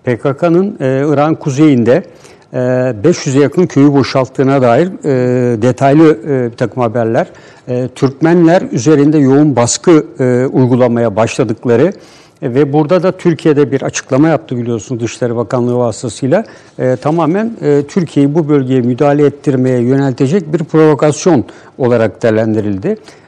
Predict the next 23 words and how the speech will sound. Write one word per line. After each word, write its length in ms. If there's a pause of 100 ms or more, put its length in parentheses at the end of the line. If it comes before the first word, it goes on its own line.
E, 180
ancak 340
bütün 280
bunların, 460
e, 300 (100)
planlı 540
olduğunu, 440 (180)
e, 440
biz 200
değerlendiriyoruz. 720
Dolayısıyla 540
Türkiye'nin 600 (260)
İran 240
kuzeyine 480
yapmış 420
olduğu 280
harekat 540
da 60
geçen 520
de 160
ifade 360
ettiğimiz 400
gibi 300